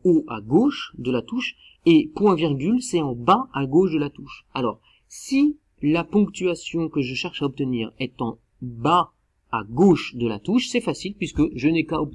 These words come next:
appuyer sur la touche et j'obtiens directement le caractère concerné, ici le point virgule. Si jamais la ponctuation que je cherche à obtenir est en haut à gauche,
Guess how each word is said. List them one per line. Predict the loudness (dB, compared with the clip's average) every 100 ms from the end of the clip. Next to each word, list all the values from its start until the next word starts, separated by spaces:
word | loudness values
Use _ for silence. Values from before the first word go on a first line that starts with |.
| -10
appuyer | -10 -6 -6
sur | -4
la | -6
touche | -8 -14 -10
et | -6
j'obtiens | -6 -4 -4
directement | -4 -4 -4 -4
le | -4
caractère | -6 -10 -12 -12
concerné, | -12 -12 -10 -10 -10
ici | -12 -16 -12 -6
le | -6
point | -4 -6
virgule. | -6 -10 -12 -16 -18 -18 -18 -18 -8
Si | -2 0
jamais | 2 4 2 0 -6
la | -10
ponctuation | -8 -8 -6 -8 -8 -8
que | -8
je | -6
cherche | -6 -6 -8 -12
à | -12
obtenir | -10 -6 -4 -4 -6 -10
est | -12 -10
en | -12 _ 2
haut | 4 4 -2
à | -4
gauche, | 0 0 0